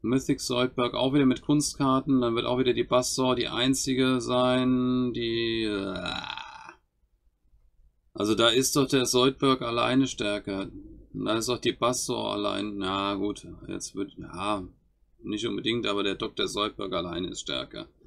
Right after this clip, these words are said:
So ein Käse. Also die Combo ist auch für die Füße. Dann kommen wir zur letzten. Da hatten wir jetzt auch schon ein paar Mal gehabt, der Winfrey. Und was soll ich dazu sagen? Ja, ähm, das ist so ziemlich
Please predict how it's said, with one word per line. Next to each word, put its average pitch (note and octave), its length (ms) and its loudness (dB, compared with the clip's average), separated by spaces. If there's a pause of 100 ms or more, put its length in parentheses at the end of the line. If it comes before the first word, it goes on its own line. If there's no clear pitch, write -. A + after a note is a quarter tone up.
(400)
So A#2 480 4
ein A#2 280 0
Käse. G#2+ 680 -2 (720)
Also F2+ 240 -4
die G#2 460 -4
Combo F#2+ 400 -4
ist - 220 -8
auch - 240 -12
für - 160 -6
die A#2 100 -2
Füße. G3+ 500 2 (1800)
Dann D#3+ 120 8
kommen G3 160 10
wir F3 80 10
zur F3 140 10
letzten. G#3+ 400 8 (1160)
Da A2 80 2
hatten C#3 160 6
wir A#2+ 80 6
jetzt G#2+ 140 0
auch D3+ 160 4
schon D#3+ 180 6
ein D3 120 8
paar D3+ 200 6
Mal D3+ 240 8
gehabt, C#3 280 0
der A2 100 2
Winfrey. D#3 680 6
Und B2+ 320 4
was A#2+ 160 0
soll B2 140 0
ich - 240 -6
dazu C3 440 0
sagen? B2 840 2
Ja, G#2 540 2
ähm, A2+ 280 0
das A2+ 160 -2
ist A#2 140 -4
so B2 100 -4
ziemlich C3+ 680 4